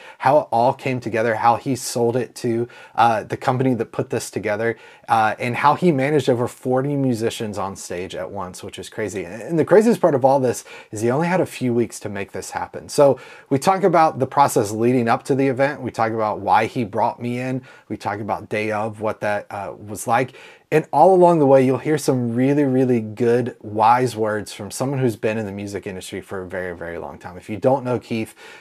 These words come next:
Keith is a singer-songwriter. He is a musician. He plays basically every instrument on the face of the planet, and that's not an exaggeration. Uh, he's a, a amazing horn player, horn arranger,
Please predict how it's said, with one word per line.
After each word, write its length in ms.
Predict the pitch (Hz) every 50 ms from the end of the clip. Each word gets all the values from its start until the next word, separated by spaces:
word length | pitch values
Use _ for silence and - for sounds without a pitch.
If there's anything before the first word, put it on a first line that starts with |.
| - _ -
Keith 240 | - 143 135 -
is 160 | 135 120 107 113
a 80 | 104
singer-songwriter. 1000 | - - - 135 127 120 107 - - 127 117 120 120 120 113 113 113 113 107 101
He 200 | - 113 101 98
is 260 | 87 98 101 92 -
a 100 | 107 101
musician. 560 | 98 101 98 92 90 110 107 - - 110 107
He 80 | 110 104
plays 340 | - - 123 110 107 98 -
basically 720 | - 107 - 135 127 143 131 - - - - 123 113 101 -
every 240 | 107 101 104 101 -
instrument 400 | 101 101 - - - 98 90 -
on 100 | 98 95
the 80 | 92
face 260 | - - 92 87 -
of 120 | - 92 -
the 20 |
planet, 220 | - 90 92 90 78
and 80 | 104
that's 180 | 107 104 - -
not 220 | 127 104 104 104
an 80 | 98 95
exaggeration. 720 | 90 - 107 92 92 85 92 87 92 95 - - 98 92 - - - - - - -
Uh, 200 | 123 123 117 113
he's 280 | 104 - 123 123 107 120
a, 180 | 107 101 101 -
a 240 | - 107 - - 113
amazing 400 | 113 117 123 127 127 131 123 -
horn 240 | - 139 139 143 135
player, 340 | - 135 131 127 127 120
horn 380 | 113 - - 131 127 127 127 123
arranger, 500 | 113 113 113 117 117 - 117 110 110